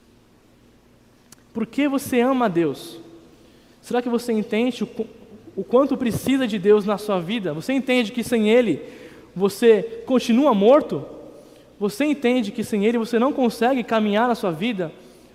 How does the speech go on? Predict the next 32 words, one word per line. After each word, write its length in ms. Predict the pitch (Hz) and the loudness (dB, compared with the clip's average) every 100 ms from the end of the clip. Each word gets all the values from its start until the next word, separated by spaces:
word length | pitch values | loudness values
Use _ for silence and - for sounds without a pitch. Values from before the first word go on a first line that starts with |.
| - | -4
Vai, 100 | 196 196 | -4 -2
vai 220 | 180 214 | 0 0
caminhar 340 | 214 220 233 | 2 0 2
em 60 | 233 | 0
círculo? 560 | 220 247 277 262 180 143 - - - - _ _ _ _ _ _ _ _ | 0 0 -2 -2 -6 -8 -16 -20 -20 -20 _ _ _ _ _ _ _ _
Você 160 | 190 226 | -6 -2
entende 420 | 294 262 262 185 | 0 0 0 0
isso? 320 | 226 254 - 147 - - - - - | 0 -2 -8 -16 -18 -20 -20 -20 -8
Que 380 | 220 226 185 - - | -4 -2 -4 -8 -14
o 80 | 202 | -6
sentido 440 | - 233 - 277 | 0 0 0 0
da 180 | 247 240 | 2 2
sua 240 | 247 254 220 | 0 -2 -2
vida, 480 | 151 247 208 151 - - - - | -2 -2 0 -2 -4 -18 -14 -2
ele 120 | 202 | 2
é 60 | |
somente 480 | 233 247 214 254 311 | 2 2 2 2 0
encontrado 640 | 285 277 247 226 254 240 240 | 0 0 2 2 2 2 0
em 120 | 233 | 0
Deus 580 | 180 214 269 202 - - - | 4 4 4 -2 -8 -18 -10
e 80 | 202 | -4
em 80 | 240 | -2
mais 260 | 240 208 | 0 -2
nada? 420 | 190 233 240 170 151 - - - - - - _ _ _ _ _ _ _ _ _ _ _ - _ - - - _ _ _ | -4 -4 -4 -4 -8 -18 -20 -20 -20 -20 -20 _ _ _ _ _ _ _ _ _ _ _ -20 _ -20 -20 -20 _ _ _
Como 240 | 240 262 | 0 2
você 180 | 247 247 | 0 -2
tem 160 | 240 240 | 0 0
mostrado 560 | 214 - 196 208 220 | 0 -2 -4 -2 -2
esse 160 | 202 220 | -4 -4
amor 280 | 185 190 202 | -2 -2 -2
na 120 | 185 | -4
prática? 520 | - 156 143 - 139 | -4 -4 -6 -12 -18